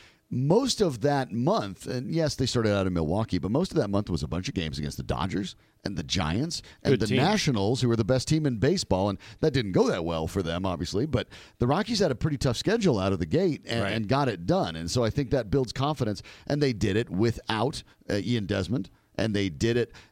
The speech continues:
Speaker 1: uh, without, for a large part of it, Jon Gray. So you're talking about your top free agent addition and
Speaker 2: Yep.
Speaker 1: your best starting pitcher, and they still managed to get it done.
Speaker 2: A-,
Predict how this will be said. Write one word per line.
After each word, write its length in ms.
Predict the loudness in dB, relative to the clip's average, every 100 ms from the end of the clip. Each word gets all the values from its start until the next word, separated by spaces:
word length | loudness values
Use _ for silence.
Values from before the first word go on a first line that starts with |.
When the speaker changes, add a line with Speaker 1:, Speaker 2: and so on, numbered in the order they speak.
| -6
Speaker 1:
uh, 60 | -2
without, 460 | -2 0 -2 -2
for 180 | 0 0
a 40 |
large 240 | 2 0 0
part 160 | 0
of 60 | 2
it, 80 | 0
Jon 240 | 0 0
Gray. 260 | 0 0 0
So 140 | -2
you're 80 | -2
talking 180 | 0 0
about 220 | 0 0
your 100 | 0
top 240 | 0 0
free 220 | 0 2 2
agent 240 | 0 -4
addition 400 | -4 -4 -4 -6 -4
and 120 | 0
Speaker 2:
Yep. 60 | 2
Speaker 1:
your 100 | 2
best 280 | 2 2 2
starting 340 | 2 2 0
pitcher, 380 | -2 0 0 -2 -4 -2
and 120 | 0
they 80 | 2
still 180 | 2
managed 240 | 4 2 2
to 80 | 2
get 140 | 0
it 80 | 2
done. 240 | 2
Speaker 2:
A-, 80 | 2